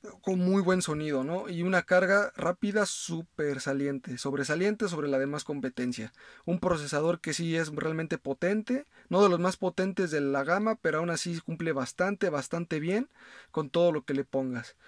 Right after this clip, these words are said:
Una memoria ram muy buena, memoria interna muy buena, que a largo plazo no te va a defraudar.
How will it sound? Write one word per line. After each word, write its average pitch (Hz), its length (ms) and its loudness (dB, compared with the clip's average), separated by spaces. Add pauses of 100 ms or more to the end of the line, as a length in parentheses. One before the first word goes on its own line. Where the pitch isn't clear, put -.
(360)
Una 175 180 2
memoria 170 320 2
ram 160 200 0
muy 160 120 -2
buena, 208 460 4
memoria 160 340 -2
interna 151 320 -4
muy 147 180 -4
buena, 196 360 2
que 160 100 -6
a 147 40 -2
largo 156 260 -4
plazo 180 300 0
no 160 120 -6
te 156 100 -4
va 143 120 0
a - 20 0
defraudar. 123 540 -4